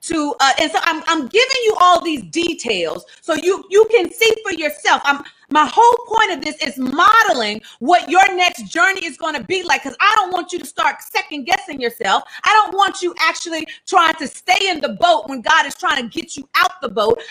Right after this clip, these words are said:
I want you to see what this looks like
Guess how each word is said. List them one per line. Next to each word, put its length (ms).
I 140
want 220
you 160
to 160
see 500
what 260
this 220
looks 320
like 240